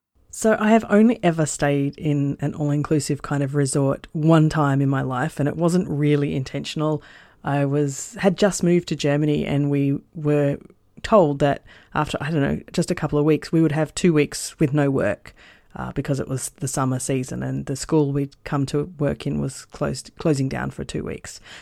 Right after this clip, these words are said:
So it seemed a shame to stay in Germany, and we had a look,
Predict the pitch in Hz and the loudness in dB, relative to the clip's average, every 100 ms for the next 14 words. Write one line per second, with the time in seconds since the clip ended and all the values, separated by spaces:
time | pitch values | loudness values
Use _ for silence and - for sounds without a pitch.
0 | - 175 160 226 208 - 165 160 160 151 | 0 0 6 6 6 2 2 2 0 0
1 | 151 135 131 - - 135 131 190 - _ | 0 0 -2 -4 0 0 2 0 -4 _
2 | 151 139 131 123 135 220 220 - _ _ | 0 0 0 -2 2 2 2 -16 _ _
3 | 147 135 139 160 156 143 139 - - | -2 0 2 2 4 2 0 -6 -16